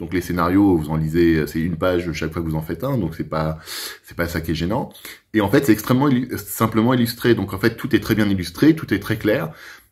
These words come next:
Ce qui fait qu'en fait, voilà, on a un jeu hyper accessible, très bien fait. Et si, en plus, comme moi, vous avez la chance,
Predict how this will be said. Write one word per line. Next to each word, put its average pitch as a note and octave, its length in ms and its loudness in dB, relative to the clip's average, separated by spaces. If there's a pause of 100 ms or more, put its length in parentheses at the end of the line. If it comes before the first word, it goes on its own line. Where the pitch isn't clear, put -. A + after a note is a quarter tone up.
(160)
Ce - 80 -20
qui A2+ 100 2
fait C3 140 6
qu'en - 100 2
fait, A#2 140 2
voilà, F#2 180 6
on F#2+ 140 0
a - 20 0
un F#2+ 100 0
jeu G2+ 200 0
hyper D3+ 280 0
accessible, A2+ 480 -4
très - 180 -2
bien G#2+ 180 2
fait. C3+ 340 2
Et A2 100 6
si, - 400 2
en C#3+ 120 6
plus, C#3+ 220 0
comme B2+ 180 6
moi, B2+ 160 6
vous F#2+ 140 2
avez F#2 120 6
la F#2 80 4
chance, A2+ 460 -2